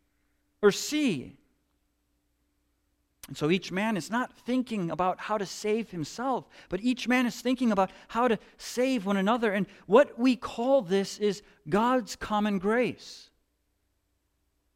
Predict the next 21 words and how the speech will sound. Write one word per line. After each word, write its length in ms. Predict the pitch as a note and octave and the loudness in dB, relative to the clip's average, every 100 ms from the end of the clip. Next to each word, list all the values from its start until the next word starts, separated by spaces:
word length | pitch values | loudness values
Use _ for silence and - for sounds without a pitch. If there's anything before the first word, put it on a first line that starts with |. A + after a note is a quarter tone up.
| _ _ _ _ _ _ _ _ _ _ _ _ _ _ _ | _ _ _ _ _ _ _ _ _ _ _ _ _ _ _
I've 80 | - | -2
got 100 | F3 | 0
a 40 | |
definition 560 | D#3 D#3+ D#3 D#3 - D3 | 2 0 0 -2 -2 -4
here 180 | C#3+ | -4
for 320 | C3 - C3 C3 | -6 -4 0 0
us 140 | - | -2
by 180 | - B2+ | -2 0
a, 140 | B2 - - _ | -2 -6 -20 _
a 60 | C#3 | -8
theologian 720 | - D3+ C#3+ C#3 C#3 C3+ C3 | -2 0 2 2 2 -2 -2
who's, 320 | C3 B2+ - - _ | -2 -4 -8 -20 _
who's 200 | - C#3+ | -4 -4
passed 580 | - - C#3+ B2+ - - | -4 -4 -2 -4 -8 -4
now 300 | B2 A#2 A#2 | -4 -2 -6
for 160 | - B2+ | -8 -6
a 80 | B2 | -4
while, 400 | A#2+ A#2+ A#2 A#2 - _ _ | -4 -6 -6 -10 -18 _ _
Louis 320 | D3 D#3+ D#3 | 2 2 2
Berkhof, 640 | C3+ D3 D3 - B2+ A2+ - - | 2 2 2 0 -4 -4 -10 -2
Berkhof. 480 | C#3 D3+ B2+ A#2 | -2 0 -6 -6